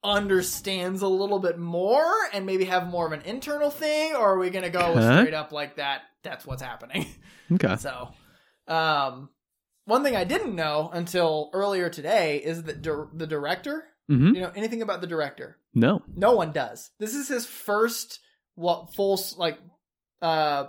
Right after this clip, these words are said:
Speaker 1: mainstream directorial debut.
Speaker 2: Oh.
Speaker 1: First debut? That's redundant. Uh, basically what happened is he found out that they were wanting to do a Moon Knight series,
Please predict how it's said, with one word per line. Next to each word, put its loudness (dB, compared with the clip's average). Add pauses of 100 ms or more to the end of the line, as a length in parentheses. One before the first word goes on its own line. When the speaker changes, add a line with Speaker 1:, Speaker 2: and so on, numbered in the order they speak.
(100)
Speaker 1:
mainstream -4
directorial -2
debut. -8 (320)
Speaker 2:
Oh. 4
Speaker 1:
First -4
debut? -4 (480)
That's -8
redundant. -10 (480)
Uh, 6
basically 4
what 2
happened 4
is -6
he -4
found 0
out 8
that -12
they 0
were -2
wanting -4
to -8
do -4
a -2
Moon -2
Knight -6
series, -10